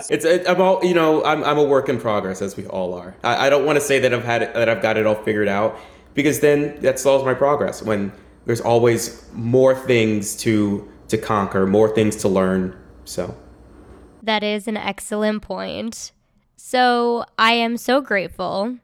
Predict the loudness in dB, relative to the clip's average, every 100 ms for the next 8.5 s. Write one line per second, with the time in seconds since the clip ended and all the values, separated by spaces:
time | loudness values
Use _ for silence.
0 | _ -6 -4 -2 0 0 0 -2 -2 -2
1 | -2 -6 -4 -6 -6 -2 -2 -2 -4 -6
2 | _ _ _ 0 2 2 2 0 0 -2
3 | -2 -6 -6 -2 -2 -2 -4 -4 -6 -6
4 | -6 -8 -8 -6 -6 -8 -6 -6 -4 -4
5 | -6 -6 -6 -6 -8 -6 -6 -6 -8 _
6 | _ _ 0 0 0 -2 -2 0 -2 -4
7 | -4 -4 -2 -2 0 0 -2 -2 -4 -4
8 | -4 -8 -8 -8 -10